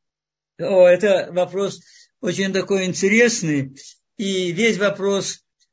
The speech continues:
я не думаю, что либо это только голодание, которые могут помочь уменьшить её, так? Э, ну, а питание, питание надо,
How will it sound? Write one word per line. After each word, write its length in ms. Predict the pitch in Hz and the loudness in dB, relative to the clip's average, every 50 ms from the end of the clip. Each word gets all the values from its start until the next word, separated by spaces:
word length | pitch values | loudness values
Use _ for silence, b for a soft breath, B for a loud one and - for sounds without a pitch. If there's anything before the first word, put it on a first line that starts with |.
| _ - | _ -8
я 220 | 160 170 202 214 214 | -4 -2 -2 0 0
не 100 | 220 220 | -2 -4
думаю, 320 | 214 233 226 208 196 180 | -2 -4 -4 -4 -4 -6
что 500 | - 175 - 185 175 175 165 156 151 - - | -8 -6 -2 0 2 2 2 2 0 -6 -8
либо 360 | 160 175 240 262 233 175 185 | -4 -2 0 0 0 0 0
это 220 | 170 175 185 170 | 0 0 -2 -4
только 240 | 180 196 196 208 196 | -6 -8 -8 -8 -8
голодание, 720 | 170 170 196 196 196 196 165 220 196 254 247 226 208 170 | -6 -2 0 0 0 2 2 2 2 2 2 0 -2 -4
которые 400 | - 180 165 170 180 180 170 175 | -4 -4 -4 -4 -4 -4 -4 -4
могут 360 | 175 175 175 160 165 147 139 | -4 -4 -6 -6 -8 -10 -8
помочь 680 | - 202 202 196 185 175 165 160 147 135 135 - - _ _ _ _ _ _ _ _ _ _ _ _ - | -4 -2 -2 0 0 0 0 0 -2 -4 -8 -12 -18 _ _ _ _ _ _ _ _ _ _ _ _ -6
уменьшить 640 | 196 202 208 214 196 175 151 - - 143 135 - | -2 0 2 2 0 0 -2 -6 -8 -12 -12 -10
её, 460 | 165 151 143 139 135 127 120 120 - _ _ _ _ _ | -10 -8 -6 -4 -4 -4 -6 -10 -14 _ _ _ _ _
так? 320 | - 190 214 233 233 233 240 - _ _ B B B B B B _ _ _ _ _ _ _ _ _ _ _ - | 0 2 2 2 2 0 -4 -10 _ _ B B B B B B _ _ _ _ _ _ _ _ _ _ _ -20
Э, 500 | 131 - _ - - - 175 170 165 160 | -20 -20 _ -16 -10 -6 -4 -2 -2 -2
ну, 300 | 175 202 233 262 262 - | 0 0 2 2 2 2
а 120 | 220 214 | 2 0
питание, 600 | 220 240 226 226 - 262 277 285 254 240 214 190 | -2 -4 -4 0 0 2 2 0 0 -2 -4 -6
питание 480 | - 220 220 220 240 247 254 240 233 220 | -6 -8 -4 -2 0 0 0 0 -2 -2
надо, 680 | 214 220 214 214 196 214 208 202 202 202 196 190 | -2 -2 -2 -2 -2 -2 -2 -4 -4 -6 -8 -12